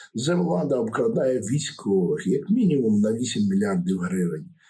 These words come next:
І відволікає черговими казками про вундервафлю, ракету «Фламінго». Здається, що ця крилата ракета Ф П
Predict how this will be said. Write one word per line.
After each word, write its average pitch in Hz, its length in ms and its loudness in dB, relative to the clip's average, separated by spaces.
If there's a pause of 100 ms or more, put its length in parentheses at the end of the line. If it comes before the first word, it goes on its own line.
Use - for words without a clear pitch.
(280)
І - 80 -2
відволікає 131 680 0
черговими 113 540 2
казками 98 540 0
про 92 160 0
вундервафлю, 95 880 0 (260)
ракету 104 380 -4
«Фламінго». 98 560 0 (800)
Здається, 156 480 -2
що - 140 -8
ця - 160 -2
крилата 120 460 -2
ракета 117 640 -4
Ф 113 140 -4
П - 240 -18